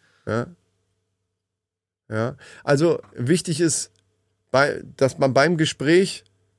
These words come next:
drauf achtet, was hat die für Interessen. Es bringt nichts, wenn ich sage, „Boah, ich hab das neue Elden Ring jetzt angefangen auf der PlayStation fünf.“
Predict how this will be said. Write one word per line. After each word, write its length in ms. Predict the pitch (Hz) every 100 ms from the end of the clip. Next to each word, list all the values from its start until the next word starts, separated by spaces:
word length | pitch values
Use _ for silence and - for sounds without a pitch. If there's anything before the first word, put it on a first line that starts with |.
| _ _ _
drauf 260 | - 139 117
achtet, 380 | 143 - 151 143
was 160 | 139
hat 120 | 143
die 100 | 139
für 120 | 127 135
Interessen. 460 | 127 127 156 170
Es 100 | 143
bringt 260 | - 151 151
nichts, 240 | 160 -
wenn 120 | 156
ich 100 | 151
sage, 280 | 123 139 156
„Boah, 200 | 139 151
ich 120 | 151 151
hab 120 | -
das 180 | 147 147
neue 280 | 143 143
Elden 320 | 127 160 165 156
Ring 220 | 160 165
jetzt 160 | 151
angefangen 520 | 117 165 170 - 160 160
auf 140 | 151
der 100 | 156
PlayStation 640 | - 139 160 147 147 143
fünf.“ 320 | 127 190 202